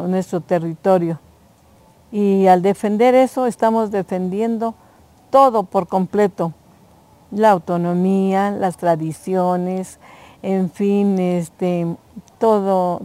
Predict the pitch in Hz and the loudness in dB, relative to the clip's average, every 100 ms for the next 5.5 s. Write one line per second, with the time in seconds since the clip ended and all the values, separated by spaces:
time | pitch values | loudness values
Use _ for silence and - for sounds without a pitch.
0 | - 254 262 226 202 - 190 165 208 196 | -8 -2 0 2 0 -4 -6 -4 -2 0
1 | 190 - 170 170 - 175 170 165 _ _ | 0 -2 -6 -6 -4 -2 -2 -4 _ _
2 | _ _ _ - 170 - 208 190 175 165 | _ _ _ -6 -4 -4 -2 0 0 -4
3 | 160 - 170 156 190 185 - 156 - _ | -6 -6 -6 -2 -2 -2 -4 -14 -14 _
4 | _ _ _ - 175 190 185 - 226 226 | _ _ _ -8 -6 -2 -4 0 4 4
5 | 240 233 202 175 | 2 -2 -4 -6